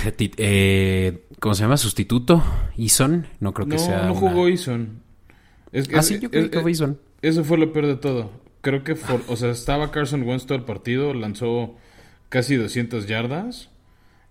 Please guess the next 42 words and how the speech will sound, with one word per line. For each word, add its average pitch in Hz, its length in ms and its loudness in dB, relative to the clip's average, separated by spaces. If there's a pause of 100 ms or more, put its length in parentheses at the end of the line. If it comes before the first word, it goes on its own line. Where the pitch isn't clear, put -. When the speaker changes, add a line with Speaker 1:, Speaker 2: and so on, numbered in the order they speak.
Speaker 2:
El 110 140 -6
problema 131 340 0
es 147 80 -2
que 123 160 -4
se 127 180 0
notaba 135 520 -2
que 120 80 -4
no 120 100 0
era 127 140 2
móvil. 123 400 0 (100)
Entonces, 123 480 -6
cuando 113 320 -2
veía 135 220 0
que 151 100 -4
le 143 80 2
iban 143 200 0
a 139 80 -6
capturar, 117 800 -6
eh, 78 120 -14
o 104 80 -8
sea, 110 80 -6
en 110 80 -4
vez 131 160 0
de 156 80 -2
escaparse 117 560 -8
como, 92 420 -12 (720)
pues, 107 100 -12
normalmente 123 600 -2
lo 107 80 -4
haría 110 220 -2
un 117 160 0
quarterback 110 600 -2 (260)
sano, 120 520 -6 (880)
pues, 113 140 -2
la 113 100 0
lanzaba 113 400 0
al 127 160 0
piso 127 260 -2
con 104 220 -8
tal 110 220 -6
de, 73 720 -8 (400)
este, 95 640 -14